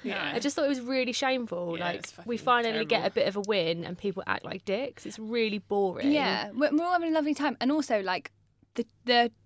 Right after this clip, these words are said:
Speaker 3: England team aren't acting like dicks. Like,
Speaker 2: No.
Speaker 3: when they played Colombia, that was a dirty match, and they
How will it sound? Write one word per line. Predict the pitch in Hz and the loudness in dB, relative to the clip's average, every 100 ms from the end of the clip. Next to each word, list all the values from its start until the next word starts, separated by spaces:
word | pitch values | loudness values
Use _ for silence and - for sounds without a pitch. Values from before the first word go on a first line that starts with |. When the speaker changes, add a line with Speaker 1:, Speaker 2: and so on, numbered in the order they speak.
| - | -2
Speaker 3:
England | 285 269 247 254 | 2 4 2 0
team | 285 269 - 214 214 - _ _ _ _ 240 | 0 0 -2 -8 -10 -12 _ _ _ _ 4
aren't | 233 226 - | 4 4 2
acting | 254 - 226 202 | 0 0 -6 0
like | 220 220 208 - | 4 4 2 0
dicks. | 226 269 - - | 0 0 -2 2
Like, | 240 262 180 160 | 4 6 4 0
Speaker 2:
No. | - | 2
Speaker 3:
when | 294 | 4
they | 302 | 4
played | 294 277 233 | 2 -2 -2
Colombia, | 247 302 254 - 58 90 226 - _ _ _ _ _ - - _ | 2 4 4 0 -2 0 0 -4 _ _ _ _ _ -20 -20 _
that | 392 320 | 4 6
was | 302 | 4
a | - _ - | -4 _ 2
dirty | 370 359 339 330 | 8 10 8 6
match, | 330 294 202 277 | 6 6 4 0
and | 269 | 4
they | 320 311 | 6 4